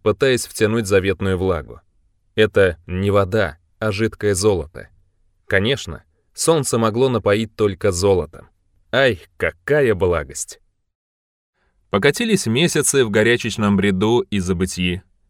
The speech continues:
Его ругал последними словами карлик Егор на смеси казахского и уйгурского.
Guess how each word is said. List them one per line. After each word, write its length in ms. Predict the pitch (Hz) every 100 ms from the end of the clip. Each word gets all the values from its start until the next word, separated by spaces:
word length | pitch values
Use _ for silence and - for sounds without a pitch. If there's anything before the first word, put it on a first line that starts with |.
| -
Его 240 | 95 151
ругал 320 | 113 95 95
последними 640 | - 95 95 101 90 92 92
словами 500 | - 92 95 92 90
карлик 460 | 101 92 87 85
Егор 480 | 85 87 90 139 131 -
на 180 | 90 101
смеси 440 | 110 113 120 - 101
казахского 800 | 110 104 113 - - 104 104
и 160 | 101 104
уйгурского. 880 | 104 104 95 104 104 - 98 95